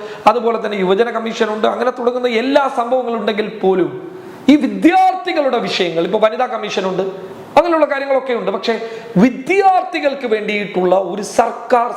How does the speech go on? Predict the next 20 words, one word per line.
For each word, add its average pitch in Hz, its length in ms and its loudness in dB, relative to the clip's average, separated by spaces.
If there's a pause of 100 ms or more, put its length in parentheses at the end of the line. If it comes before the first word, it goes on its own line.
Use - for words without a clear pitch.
(100)
സംവിധാനം, 220 760 0 (260)
അവർക്ക് 285 300 0
നേരിട്ട് 285 560 0
പോയിട്ട് 196 320 2 (140)
പരാതി 247 500 2
പറയണമെന്നുണ്ടെങ്കിൽ 196 720 0
ഒന്നുകിൽ 202 200 0 (100)
പോലീസ് 262 220 2
സ്റ്റേഷനിൽ 208 380 -2
പോകണം, 175 200 2 (320)
ഒന്നുകിൽ 262 280 2
കോടതിയിൽ 262 640 2
പോകണം 208 460 0 (200)
എന്നല്ലാതെ 202 640 0 (440)
അവരുടെ 330 520 4
വിഷയങ്ങൾ, 185 460 -2 (200)
അവര് 294 380 2
ചൂഷണത്തിന് 254 560 -2
ഇരയാക്കപ്പെടുന്ന 202 600 -2
സംഭവങ്ങൾ 190 640 0